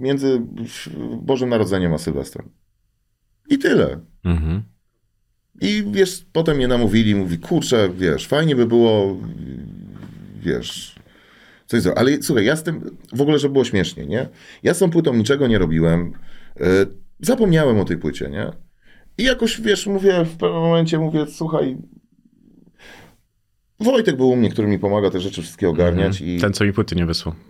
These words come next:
Speaker 1: Ten, co ci płyty nie wysłał, tak. E, i, i wiesz, ja mówię, ja tu puściłem, nie?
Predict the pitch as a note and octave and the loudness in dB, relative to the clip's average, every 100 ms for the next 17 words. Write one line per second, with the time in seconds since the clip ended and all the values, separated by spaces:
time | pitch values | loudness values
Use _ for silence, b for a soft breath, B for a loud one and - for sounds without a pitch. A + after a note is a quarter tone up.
0 | G#2 A2 C3+ A#2 A2+ G2+ F2+ E2+ D#2 - | -8 0 0 -2 -4 -2 0 0 -2 -2
1 | E2 E2+ D#2+ D2 - C2+ F2+ F#2+ F#2 - | -6 -2 -4 -4 -4 0 2 4 0 -2
2 | C#3 D3+ D3+ - C3+ F3 F3+ - - - | -4 -2 -4 -4 0 2 2 0 -12 -6
3 | E3+ G3 F#3+ F3 E3 E3+ E3+ E3 - - | -2 -2 -2 -2 0 0 0 -2 -6 -2
4 | F#2 D2+ C#2 C3 G3 | 0 0 -2 -4 -4